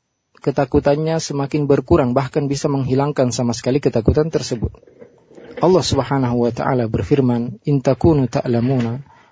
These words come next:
fa innahum ya'lamuna kama ta'lamun. Wa tarjuna minallahi ma la yarjun." Jika engkau merasa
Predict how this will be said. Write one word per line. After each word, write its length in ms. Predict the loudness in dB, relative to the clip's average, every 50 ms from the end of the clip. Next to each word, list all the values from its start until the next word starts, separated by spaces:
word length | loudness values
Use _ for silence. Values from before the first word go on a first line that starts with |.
| _ -2
fa 160 | -2 0 2
innahum 400 | 2 2 2 0 0 0 -2 -2
ya'lamuna 560 | -4 -4 -4 -4 -4 -2 -2 -2 -2 -4 -4 -4
kama 240 | -2 -2 -2 -4
ta'lamun. 640 | -4 -6 -6 -4 -4 -2 0 0 0 -2 -4 -8 -14 _ _ _ _ _ _ _ _ _ _ _ _ _ _ _ _ 0 2
Wa 120 | 2 2 2 _ _ _
tarjuna 720 | -8 -6 -6 -6 -2 0 0 2 4 6 4 6 6 4 2
minallahi 800 | 2 2 2 2 2 2 4 4 4 4 4 2 2 0 -4 -8 _ 0 2
ma 160 | 2 4 4
la 160 | 4 4 4
yarjun." 480 | 4 2 0 0 0 0 0 -2 -8 -12 -18 -20 _ _ _ -12
Jika 320 | -2 -2 0 2 2 2 2
engkau 400 | 0 0 2 4 4 4 4 2
merasa 960 | 0 0 0 0 0 0 -2 -12 _ _ -4 -2 0 0 0 -4 -8 -12